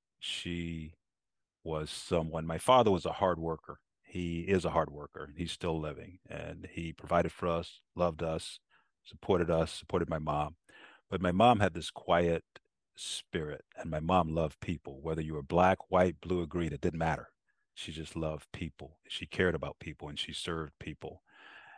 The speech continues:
And my mom was someone who saw the best in people. And my mom is someone who really, I understood vision as I watched her own life.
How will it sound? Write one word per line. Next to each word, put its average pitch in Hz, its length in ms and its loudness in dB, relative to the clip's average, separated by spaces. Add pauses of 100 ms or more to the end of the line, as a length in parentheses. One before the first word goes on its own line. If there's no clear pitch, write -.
(200)
And 82 140 -2
my 80 80 0
mom 92 320 4
was 80 160 -4
someone 82 580 -6
who 78 300 -10 (800)
saw - 320 0
the 78 80 -2
best 87 320 0
in 69 100 -12
people. - 420 -18 (840)
And 82 140 -2
my 78 100 2
mom 92 340 6
is 78 120 -6
someone 80 460 -6
who 78 360 -8
really, 85 400 4
I 78 220 0 (120)
understood 80 460 -8
vision 101 500 -4 (300)
as 78 180 0
I 80 80 4
watched 78 360 0
her 78 180 -4
own 76 260 -6
life. 73 380 -8